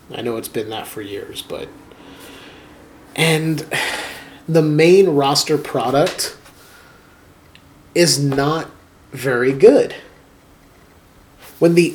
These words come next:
only person I'm intrigued about is Becky Lynch, and that's not knocking her down because she has taken that character and just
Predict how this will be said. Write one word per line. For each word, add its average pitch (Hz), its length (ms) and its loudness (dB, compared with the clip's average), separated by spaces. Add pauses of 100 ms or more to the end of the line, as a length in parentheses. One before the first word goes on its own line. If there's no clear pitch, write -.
(140)
only 233 340 4
person - 560 0
I'm 160 220 0
intrigued 151 500 0
about 165 300 4
is 127 140 0
Becky 135 360 -4
Lynch, 131 460 -4 (340)
and 135 140 -4
that's 160 200 2
not 160 200 0
knocking 143 320 -4
her 160 280 2
down 127 220 -6
because 120 240 -8
she - 200 0
has 180 100 6
taken 139 340 2
that 127 220 -8
character 123 560 -6 (340)
and 117 140 -10
just 117 200 -4